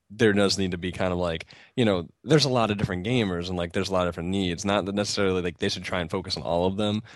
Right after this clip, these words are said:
but that, you know, a studio isn't trying to focus on making, you know, everything, but maybe it focuses on a segment of the gamer population that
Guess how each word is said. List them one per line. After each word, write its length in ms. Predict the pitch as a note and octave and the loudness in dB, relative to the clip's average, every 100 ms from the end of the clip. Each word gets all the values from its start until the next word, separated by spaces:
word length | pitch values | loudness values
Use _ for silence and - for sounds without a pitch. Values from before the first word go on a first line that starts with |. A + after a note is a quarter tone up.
| - | -6
but 100 | - | 0
that, 80 | G2+ | 2
you 160 | G#2 A2+ | 4 4
know, 340 | F2+ E2+ D#2+ - - | 4 2 -2 -6 -4
a 100 | G2 | -2
studio 840 | - A2 G#2 G2 F#2 F2+ F2 E2+ E2 - _ _ _ - | 0 0 2 4 4 4 2 -2 -6 -16 _ _ _ 2
isn't 220 | A2 G#2 | 4 4
trying 220 | - G#2 | 2 2
to 60 | F#2 | 2
focus 400 | - F#2+ F#2+ - | 0 -2 -2 -2
on 220 | F#2 F2+ | 0 0
making, 320 | F2+ F2 F2+ | -2 -4 -4
you 120 | F2+ E2+ | -4 -4
know, 140 | D#2 - | -4 0
everything, 640 | A#2 A2 G2+ F2+ F2 E2 | 2 0 -2 -2 -2 -4
but 180 | D#2 F2+ | -2 0
maybe 340 | F#2+ F#2 F2+ | 2 0 2
it 80 | F#2 | 0
focuses 480 | - F2+ F2+ F2+ F2 | 0 -4 -4 -4 -2
on 140 | F2+ | 0
a 60 | E2+ | 0
segment 420 | - F2+ F2 F2 | 0 0 0 -2
of 60 | E2+ | -2
the 80 | E2 | -2
gamer 260 | E2+ E2+ | -2 -2
population 800 | E2 D#2+ D#2 E2 D#2+ E2 E2 D#2+ | 0 -2 0 -4 -4 -4 -4 -2
that 380 | D#2+ D#2+ D#2 | -2 -2 -2